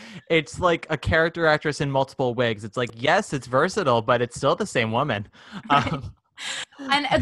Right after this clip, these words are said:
Speaker 2: but I do have a cool story, though. Uh, Sweet Charity on Broadway. Uh, I waited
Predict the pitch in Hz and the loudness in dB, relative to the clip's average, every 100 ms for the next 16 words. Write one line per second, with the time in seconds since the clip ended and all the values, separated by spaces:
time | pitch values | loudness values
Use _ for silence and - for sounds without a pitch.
0 | - - 285 330 285 381 466 269 262 262 | 2 2 4 2 4 6 8 6 0 -2
1 | 269 - 226 254 208 180 175 196 247 - | -2 -4 -2 0 0 0 0 -4 -8 -18
2 | - 226 220 208 190 - - - - - | -6 0 2 2 -2 -12 -20 -20 -20 -20
3 | - - - 277 - 262 220 208 196 196 | -20 -18 -8 -6 -2 0 2 2 -2 -4
4 | 185 175 185 175 185 240 - 202 185 - | -2 -2 -2 -4 -4 -6 -2 0 0 0
5 | 196 196 208 208 196 190 | -2 -2 -4 -4 -6 -8